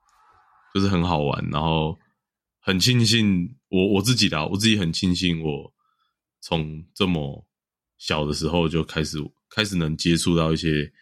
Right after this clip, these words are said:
游戏，然后开始玩。我觉得这些东西它真的都是一辈子的回忆，而且它是，它，游戏对于每个人它都是不一样的回忆。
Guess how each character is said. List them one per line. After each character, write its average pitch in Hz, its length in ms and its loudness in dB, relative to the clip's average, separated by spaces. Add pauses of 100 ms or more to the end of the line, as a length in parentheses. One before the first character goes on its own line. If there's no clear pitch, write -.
(380)
游 73 200 2
戏， 76 280 2
然 76 140 -2
后 80 60 2
开 78 160 -2
始 - 140 -8
玩。 - 260 -10 (200)
我 87 80 -2
觉 82 120 0
得 82 260 2 (560)
这 117 100 0
些 110 100 2
东 95 140 0
西 92 140 0
它 90 140 2
真 92 160 0
的 82 140 4
都 82 100 2
是 82 280 2
一 80 140 -2
辈 82 200 0
子 73 160 -10
的 71 280 -4 (440)
回 76 260 -2
忆， 82 160 4
而 90 80 4
且 90 260 0 (480)
它 107 280 0
是， 104 420 2 (500)
它， 139 180 -2 (480)
游 110 220 4
戏 135 220 2
对 127 180 2
于 101 40 4
每 80 180 2
个 73 140 -2
人 67 180 0
它 82 100 -2
都 80 140 -2
是 78 360 0 (880)
不 107 160 4
一 76 120 0
样 71 220 -2
的 - 180 -8 (280)
回 69 280 -2
忆。 - 240 -4